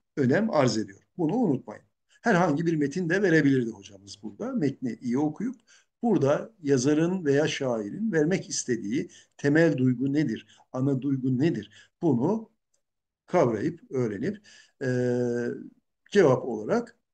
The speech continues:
e, önüne yazacağız.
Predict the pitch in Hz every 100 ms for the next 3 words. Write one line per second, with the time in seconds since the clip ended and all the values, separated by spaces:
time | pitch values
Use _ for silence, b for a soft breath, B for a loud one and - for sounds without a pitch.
0 | - 117 113 113 - - - _ _ _
1 | _ _ _ - 170 127 220 151 - 98
2 | -